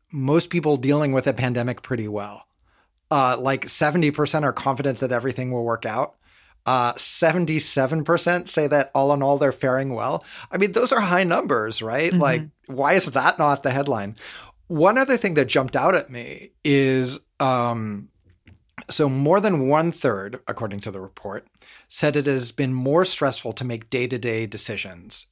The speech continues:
Speaker 1: and major life decisions. So the exact numbers there are thirty-six percent and thirty-five percent, respectively. So that means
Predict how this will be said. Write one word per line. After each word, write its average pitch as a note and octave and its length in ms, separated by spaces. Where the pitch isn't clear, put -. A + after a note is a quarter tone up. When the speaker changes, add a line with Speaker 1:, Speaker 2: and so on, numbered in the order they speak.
Speaker 1:
and B2 160
major B2+ 260
life A#2 280
decisions. G2 720
So B2+ 180
the B2+ 100
exact A#2 300
numbers A2+ 240
there A2 120
are G#2+ 40
thirty-six A#2 560
percent A2+ 320
and A2 100
thirty-five - 520
percent, - 260
respectively. - 640
So G3+ 160
that F#3+ 420
means D#3+ 720